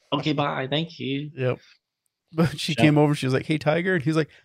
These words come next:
Speaker 2: "Yeah, what's up? Yep, what's
Speaker 1: Yeah.
Speaker 2: up? Can we get a photo?" "Yeah, for sure. Yeah, let me get my Rolex on real quick."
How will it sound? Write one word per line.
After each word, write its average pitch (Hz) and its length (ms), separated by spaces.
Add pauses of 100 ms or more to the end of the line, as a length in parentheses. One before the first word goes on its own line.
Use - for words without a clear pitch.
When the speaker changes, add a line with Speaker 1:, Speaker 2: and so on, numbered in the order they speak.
(380)
Speaker 2:
"Yeah, 214 100
what's 190 140
up? - 240 (560)
Yep, 220 200
what's 123 120
Speaker 1:
Yeah. 143 120
Speaker 2:
up? 107 140 (1160)
Can 170 120
we 185 60
get 196 100
a 175 40
photo?" 233 380
"Yeah, 392 180
for 254 100
sure. 302 240 (380)
Yeah, 262 200
let 185 140
me 202 80
get 208 100
my 185 80
Rolex 175 520
on 117 160
real 113 140
quick." - 460